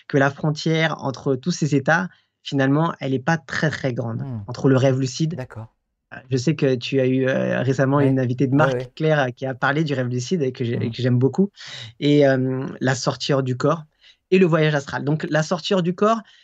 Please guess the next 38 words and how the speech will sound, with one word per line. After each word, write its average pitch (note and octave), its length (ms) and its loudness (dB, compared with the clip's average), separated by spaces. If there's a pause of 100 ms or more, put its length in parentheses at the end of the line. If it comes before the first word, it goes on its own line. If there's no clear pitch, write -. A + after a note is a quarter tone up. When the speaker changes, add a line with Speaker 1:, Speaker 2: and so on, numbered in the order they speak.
(140)
Speaker 1:
c'est, G3 440 0 (140)
euh, C3+ 80 0
une C#3 100 2
expérience C#3+ 400 0
dissociative C3+ 560 -6
de B2+ 120 -2
sortie. D3 540 -4 (540)
Et C3+ 120 0
bien D#3+ 200 4
souvent, D3+ 460 0
on C3+ 80 -2
parle D3+ 180 0
de C#3 40 -4
sortir D3 340 -4
du C3 100 -4
corps F3 160 -2
quand D3 240 -6
on C3+ 80 -4
est C#3+ 80 -2
dans C3+ 220 -2
un C3+ 80 0
environnement C3+ 520 0
qui D#3+ 140 -10
ressemble D3+ 480 -2
encore D#3 300 2
à D3+ 140 2
l'environnement C3 440 0
physique. B2+ 400 -12
Speaker 2:
Mhm. B2 320 -8
Speaker 1:
Le D#3 140 6
voyage F3 360 4
astral, D#3+ 440 -2 (260)
c'est, F#3+ 480 0 (200)
euh, C3+ 220 0
qu'on C3 240 -6 (120)
commence F3 480 2
un C#3 100 0
voyage C#3+ 420 0